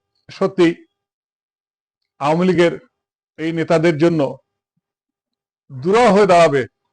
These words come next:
একটা নিরাপদ স্থান খুঁজে নিজেদেরকে নিরাপদে রাখা। আওয়ামী লীগের একটা দুঃসময়ে যাচ্ছে।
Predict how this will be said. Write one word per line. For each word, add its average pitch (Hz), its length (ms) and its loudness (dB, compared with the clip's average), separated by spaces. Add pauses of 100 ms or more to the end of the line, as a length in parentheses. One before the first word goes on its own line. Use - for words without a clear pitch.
(460)
একটা 156 240 -6
নিরাপদ 151 680 -4
স্থান 143 400 -8 (380)
খুঁজে 151 440 -2 (460)
নিজেদেরকে 139 580 -8 (400)
নিরাপদে 127 520 -10
রাখা। 110 380 -10 (1400)
আওয়ামী 135 240 -6
লীগের 156 260 -2
একটা 151 140 -6
দুঃসময়ে 156 640 -2
যাচ্ছে। 151 300 -4